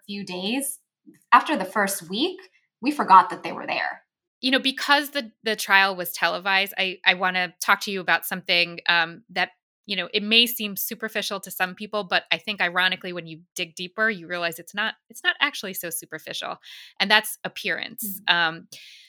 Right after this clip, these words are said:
Speaker 2: so when I was practicing and I, I had to show up, uh, to court, one of the things I always stressed about, uh,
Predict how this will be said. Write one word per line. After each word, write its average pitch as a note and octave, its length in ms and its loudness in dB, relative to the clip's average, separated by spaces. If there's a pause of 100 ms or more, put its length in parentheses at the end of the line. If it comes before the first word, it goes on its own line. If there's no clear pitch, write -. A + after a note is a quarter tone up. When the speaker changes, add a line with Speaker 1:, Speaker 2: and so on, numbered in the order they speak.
(160)
Speaker 2:
so B3+ 140 2
when A#3 240 4
I C4+ 100 10
was C#4+ 120 0
practicing A#3 540 0
and F#3+ 100 0
I, F3+ 260 0
I F3+ 80 2
had F#3+ 160 -8
to F#3+ 60 -6
show F#3 160 -4
up, F3 160 -6 (180)
uh, E3+ 200 0
to F#3+ 120 -6
court, A3+ 420 2
one G3+ 180 4
of B3 100 -4
the A3 80 -8
things G3 320 -10
I F3+ 140 0 (140)
always F#3 320 0
stressed - 300 -4
about, C4 380 4 (100)
uh, F#3+ 80 -2